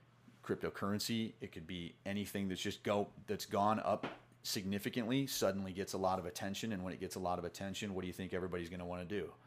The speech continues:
"Oh, look, it's doing so well. I wanna get me some of that. I think that if I buy that thing,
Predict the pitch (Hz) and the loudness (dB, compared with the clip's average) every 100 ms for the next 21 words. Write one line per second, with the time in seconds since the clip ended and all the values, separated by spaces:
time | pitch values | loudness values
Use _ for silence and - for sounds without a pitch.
0 | - - 135 131 156 - 139 127 - 110 | -4 6 8 10 6 6 -2 -2 -2 0
1 | 131 147 131 147 156 127 110 113 - - | 2 2 2 0 2 4 4 0 -2 2
2 | 120 117 120 123 90 87 - - - - | 4 4 4 4 2 -2 -12 -20 -20 -20
3 | - - - - - - - - - - | -20 -20 -20 -20 -20 -20 -20 -20 -20 -12
4 | 113 127 147 131 107 135 143 110 113 101 | -2 0 2 0 0 -2 0 -2 0 0
5 | 92 87 92 - - - - 120 147 135 | 0 -2 -4 -8 -20 -16 -4 -2 0 0
6 | 127 107 104 104 110 127 107 - 110 135 | 0 -2 -6 -4 -2 -4 -4 -4 -2 0
7 | 170 123 104 - - 190 87 85 | 0 0 0 -2 -2 0 -2 -8